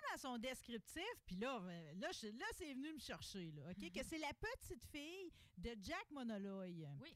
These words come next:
Speaker 1: Mais moi, Jack Monoloy, pour moi, c'est la toune de Gilles Vigneault. J'ai jamais pensé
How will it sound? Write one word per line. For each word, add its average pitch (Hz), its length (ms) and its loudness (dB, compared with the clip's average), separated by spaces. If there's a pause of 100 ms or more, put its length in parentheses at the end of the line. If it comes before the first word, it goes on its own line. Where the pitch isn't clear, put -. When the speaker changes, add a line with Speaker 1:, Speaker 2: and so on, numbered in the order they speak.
(300)
Speaker 1:
Mais 165 60 4
moi, 320 200 6
Jack 311 240 0
Monoloy, 247 460 2
pour 220 160 2
moi, 277 160 4
c'est 233 120 -4
la 175 140 -2
toune 262 220 0
de 233 100 0
Gilles 185 240 0
Vigneault. 202 580 2
J'ai 190 120 0
jamais 269 260 2
pensé 240 460 0